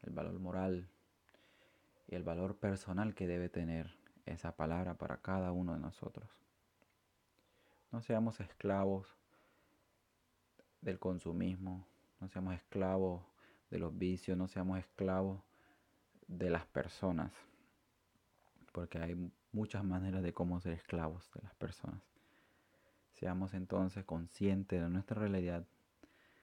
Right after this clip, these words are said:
de nuestra realidad y de todas las cosas que nos hace bien y también de las cosas que nos hacen mal. Sumemos entonces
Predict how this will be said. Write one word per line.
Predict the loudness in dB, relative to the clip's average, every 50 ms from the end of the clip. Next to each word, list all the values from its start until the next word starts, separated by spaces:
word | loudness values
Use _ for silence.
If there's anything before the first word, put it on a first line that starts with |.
| _ _ _ -8
de | -6 -6 -4
nuestra | -2 2 2 2 2 2 -2 -6 -4 0
realidad | 4 4 6 6 4 2 0 -2 -4 -6 _ _ _ _ _ _ _ _ _ _ _ -20 -20 -20 -20 -20 -20 -20 -20 -20 -20 _ _ _ _ _
y | 0 2 2
de | 4 4 2 2 0 -2 -6 -10 _ _ _ _ _ _ _ _ _ _ _ _ _ _ _ _ _ _ _ _ _ _
todas | -6 -2 0 2
las | 2 0 -2 -4
cosas | -2 0 0 0 0 -2 -6
que | -2 -2 0
nos | 0 0 -2 -2
hace | -4 -4 -2 -2 -2 0
bien | 2 2 4 4 2 0 -4 -10 -16 _ _ _ _ _ _ _ _ _ -8
y | -6 -4
también | -2 0 0 2 4 4 4 4
de | 4 4
las | 2 0 -4
cosas | -6 -8 -8 -6 -8 -12
que | -6 -6 -4
nos | -4 -4 -6
hacen | -6 -8 -10 -8
mal. | -6 -6 -8 -8 -10 _ _ _ _ _ _ _ _ _ _ _ -20 -20 -20 -20 -20 -20 _ _ _
Sumemos | -6 -2 0 4 6 6 6 6 6 4
entonces | 2 2 4 4 4 4 4 4 2 2 0 0 0 -4 -16